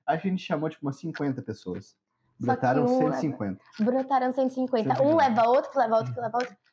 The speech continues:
Speaker 1: É.
Speaker 2: Aí, essa casa, assim, você não conseguia respirar aqui dentro. Lá fora tava pior ainda, porque era agosto.
Speaker 1: Tava um caos.
Speaker 2: Um calor des-,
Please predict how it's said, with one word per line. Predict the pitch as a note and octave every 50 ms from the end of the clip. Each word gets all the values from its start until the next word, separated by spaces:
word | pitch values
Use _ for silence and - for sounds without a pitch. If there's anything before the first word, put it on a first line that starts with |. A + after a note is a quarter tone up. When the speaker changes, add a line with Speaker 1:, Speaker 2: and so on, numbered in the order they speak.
| _ -
Speaker 1:
É. | - A3 -
Speaker 2:
Aí, | E4+ F#4 F#4+ D4 C#4+
essa | - A#3+ A#3+ - D#4 D#4+
casa, | D#4 - B3 A#3 B3+
assim, | C#4+ C#4+ - C4 A3 G3 F#3 - _ _
você | _ _ -
não | A#3+ A#3
conseguia | - B3 - B3 A3 A#3 A3+
respirar | G#3+ A3+ A3+ - - E4 E4 C#4+ A#3 G#3+ A#3+
aqui | B3+ D4+
dentro. | A#3 G#3 G#3 G3 G#3 A3+ - - B3 B3
Lá | B3+ B3+ B3+
fora | - - C4+ C#4+ D#4
tava | D#4+ D4 C#4+ C#4+
pior | C#4+ C#4 B3+ B3
ainda, | A#3 A3+ B3 D4
porque | D4 D4 - -
era | A3+ G#3 G#3
agosto. | G3+ F3+ G3 G3+ A3+ B3+ - -
Speaker 1:
Tava | F4 - -
um | C#4+ D#4+
caos. | - - - - - - B3+ C4
Speaker 2:
Um |
calor | C4 - C4+ A#3+ A3+ A3 G#3 G3+
des-, | F#3+ G3 F#3+ -